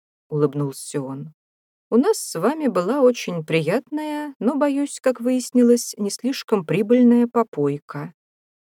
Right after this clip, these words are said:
В метрополе, знаете ли, пару месяцев назад». «Да, я точно вас знаю», с нажимом произнёс Тристрам. «Лиц я не забываю. Учительская профессия берёт своё.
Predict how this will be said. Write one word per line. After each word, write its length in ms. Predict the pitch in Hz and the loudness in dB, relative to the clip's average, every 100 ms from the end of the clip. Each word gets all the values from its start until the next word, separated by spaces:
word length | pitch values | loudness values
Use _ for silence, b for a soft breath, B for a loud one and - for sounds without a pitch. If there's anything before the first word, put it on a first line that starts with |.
| - | -8
В 120 | 247 | -6
метрополе, 640 | 294 311 339 330 - 143 131 | -4 -4 -2 -2 2 0 0
знаете 560 | 147 143 139 147 - | -4 -4 -4 -8 -14
ли, 260 | 165 156 156 - | -12 -12 -12 -4
пару 220 | 226 208 | -2 0
месяцев 600 | 202 185 - - - - | -2 -4 -8 -12 -12 -10
назад». 460 | 190 190 165 143 - - _ _ _ _ _ _ _ _ _ | -6 -6 -6 -10 -10 -20 _ _ _ _ _ _ _ _ _
«Да, 400 | - 190 185 160 151 | -6 -2 0 -2 -8
я 240 | - 175 240 | -4 2 2
точно 480 | 202 151 - - 131 | 4 0 -2 -10 -6
вас 200 | 139 135 | -6 -6
знаю», 680 | - 147 143 143 156 160 _ _ _ _ _ _ | -8 -6 -4 -4 -6 -8 _ _ _ _ _ _
с 140 | - - | -18 -4
нажимом 520 | 160 151 190 208 196 | -2 -2 -2 -2 -2
произнёс 580 | 156 143 - 151 156 - | 0 -2 0 -4 -4 -6
Тристрам. 760 | 165 165 - - 147 147 165 _ _ _ _ _ _ - | -8 -8 -8 -8 -6 -6 -12 _ _ _ _ _ _ -4
«Лиц 400 | 254 262 - - | 0 0 -4 -10
я 220 | 185 226 | 2 4
не 100 | 226 | 4
забываю. 760 | 208 220 214 190 147 151 175 - _ _ _ - | 2 2 2 2 0 -8 -12 -18 _ _ _ -4
Учительская 680 | 226 - 220 196 - - 180 | -4 -4 -6 -6 -2 -2 0
профессия 680 | 208 233 294 285 - 151 | 0 0 -4 -6 -6 -2
берёт 320 | 147 175 208 208 | -2 2 0 0
своё. 600 | - 185 170 139 165 | -10 -4 -4 -4 -12